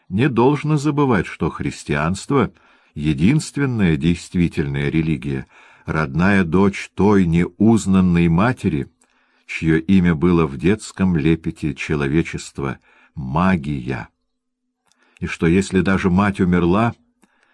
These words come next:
то живой дочери от неё отрекаться не следует.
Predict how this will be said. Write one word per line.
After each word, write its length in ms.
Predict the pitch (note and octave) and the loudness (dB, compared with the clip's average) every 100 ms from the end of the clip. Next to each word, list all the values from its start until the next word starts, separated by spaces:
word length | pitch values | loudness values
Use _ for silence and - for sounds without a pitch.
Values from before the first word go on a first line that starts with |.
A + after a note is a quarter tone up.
| _ _ | _ _
то 140 | - D2+ | -4 -2
живой 340 | E2 D#2+ E2+ | 0 2 0
дочери 720 | C2 F#2+ B2+ - G#2+ F#2+ D#2+ - | 2 2 2 -2 0 2 0 -4
от 240 | D#2 - | -8 -6
неё 340 | D2 C2+ D#2 | -4 -2 0
отрекаться 720 | G2 G2 F#2+ - E2 E2 - | 0 -2 -6 -4 -6 -6 -6
не 120 | F2 F#2 | -4 -4
следует. 640 | - C2+ C#2 D2 B1+ _ | -6 -6 -6 -8 -10 _